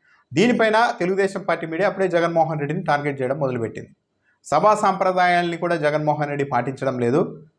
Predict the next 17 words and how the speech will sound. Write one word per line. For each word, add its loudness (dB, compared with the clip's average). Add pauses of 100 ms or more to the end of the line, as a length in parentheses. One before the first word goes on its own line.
(440)
స్పీకర్ 2
ఎన్నిక 0
సభకు 0
రాకపోవడం 2
అన్నది -2 (160)
ఒక -2
విధంగా 2 (160)
స్పీకర్నే 0
కాదు, 0
సభను 2
కూడా 2
అవమానించడమే -2
అంటూ -10
కూడా -10 (540)
ఆంధ్రజ్యోతి 0
పత్రిక -6
రాసింది. -2